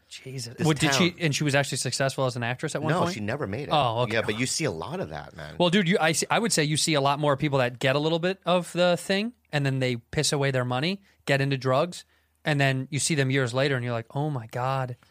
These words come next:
Speaker 1: How did you fall so hard?"
Speaker 2: Oh, my God. I have a s-, this is the craziest thing. So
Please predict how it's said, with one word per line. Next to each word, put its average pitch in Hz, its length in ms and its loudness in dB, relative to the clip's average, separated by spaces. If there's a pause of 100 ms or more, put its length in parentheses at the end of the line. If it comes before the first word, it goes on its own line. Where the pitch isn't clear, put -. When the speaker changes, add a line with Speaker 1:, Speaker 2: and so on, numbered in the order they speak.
(200)
Speaker 1:
How 160 140 2
did 165 100 0
you 147 80 -2
fall 143 300 -2
so 123 200 -6
hard?" 139 420 -4 (120)
Speaker 2:
Oh, 92 80 -10
my 87 140 -8
God. 78 140 -8
I 78 40 -8
have 87 160 -10
a 73 40 -16
s-, - 260 -20
this 78 120 -18
is 78 240 -20 (140)
the - 60 -20
craziest 80 580 -12
thing. 73 160 -18
So 78 380 -14